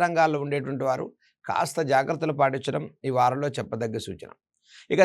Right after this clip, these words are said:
స్త్రీలకు ముఖ్యంగా ఏలినాటి శని ప్రభావంలో ఉన్నటువంటి మేషరాశి వారికి దీర్ఘకాలిక కొంత అనారోగ్య సమస్యలు కాస్త ఒత్తిడిని కలిగజేసినప్పటికీ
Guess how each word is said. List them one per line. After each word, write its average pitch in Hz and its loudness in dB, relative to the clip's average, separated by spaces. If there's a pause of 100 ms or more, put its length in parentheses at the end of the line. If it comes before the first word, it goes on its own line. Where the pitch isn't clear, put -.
స్త్రీలకు 220 10
ముఖ్యంగా 196 6 (600)
ఏలినాటి 208 10
శని 196 4 (100)
ప్రభావంలో 180 6
ఉన్నటువంటి 156 -2 (240)
మేషరాశి 151 2
వారికి 139 -2 (140)
దీర్ఘకాలిక 156 2 (420)
కొంత 139 0 (120)
అనారోగ్య 135 2
సమస్యలు 127 -4 (460)
కాస్త 175 4 (120)
ఒత్తిడిని 170 -2
కలిగజేసినప్పటికీ 143 0